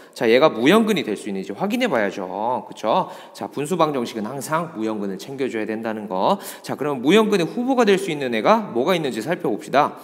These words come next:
자, 여기 맨 왼쪽에 있는 이 항에 대해서 무형근이 뭐가 나올 수 있어요? 일. 그쵸? 여기서는 마이너스 일.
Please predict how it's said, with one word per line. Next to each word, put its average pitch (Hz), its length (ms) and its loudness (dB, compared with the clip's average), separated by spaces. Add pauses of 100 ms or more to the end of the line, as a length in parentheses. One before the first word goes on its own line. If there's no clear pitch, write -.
(180)
자, 180 180 4
여기 190 220 4
맨 254 320 6
왼쪽에 208 360 4
있는 190 300 4
이 143 160 0
항에 214 260 4
대해서 143 240 2
무형근이 120 480 0
뭐가 98 220 0
나올 98 160 -2
수 87 140 -12
있어요? 98 280 -6 (300)
일. - 440 -2
그쵸? 104 340 -10 (260)
여기서는 101 480 -4 (540)
마이너스 190 460 0
일. - 220 -8